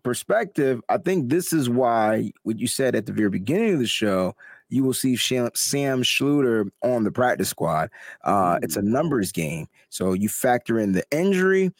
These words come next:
Speaker 1: nobody's gonna pick him up 'cause he's injured. Forty-niners, uh, he gets uninjured all of a sudden, and then the cat ends up on the <laughs> practice squad come after the fifty-three man cut.
Speaker 2: There you go. I, and the tackle's just such a weird spot.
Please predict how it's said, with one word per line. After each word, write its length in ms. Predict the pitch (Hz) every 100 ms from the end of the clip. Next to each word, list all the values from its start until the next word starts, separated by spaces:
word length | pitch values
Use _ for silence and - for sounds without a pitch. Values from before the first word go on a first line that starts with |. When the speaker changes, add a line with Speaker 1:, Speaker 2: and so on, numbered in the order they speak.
| _ -
Speaker 1:
nobody's 440 | 117 104 98 82
gonna 200 | 87 78
pick 220 | - 90
him 120 | 87 139
up 160 | 196
'cause 200 | - 120
he's 200 | 98 92 -
injured. 640 | 233 254 226 151 139 131 - - -
Forty-niners, 760 | - 131 120 120 120 110 101 - _ - -
uh, 100 | 110 92 - _
he 100 | 113
gets 200 | 107 107 151
uninjured 460 | 180 143 135 120
all 260 | - 117 113
of 80 | 107
a 60 |
sudden, 400 | - 113 110 107
and 180 | 104 101
then 160 | 104 104
the 140 | 104
cat 260 | - 110 107
ends 160 | 101
up 140 | 101 117
on 80 |
the 60 | 113
<laughs> 60 | 120
practice 360 | 160 - 143
squad 400 | - 113 110 104 - - - _
come 340 | - 127 110
after 280 | - 110 90
the 120 | 95
fifty-three 480 | 95 98 98 87 95
man 320 | 90 85 80 -
cut. 200 | - - _ _ _ _ _ -
Speaker 2:
There 160 | 98 101
you 120 | 98
go. 320 | 113 123 92 -
I, 120 | 135
and 260 | 151 175 185
the 80 | 180
tackle's 500 | 214 240 - 214 -
just 200 | 170 -
such 200 | 170 -
a 80 |
weird 300 | 131 139 127
spot. 560 | - - 104 110 107 _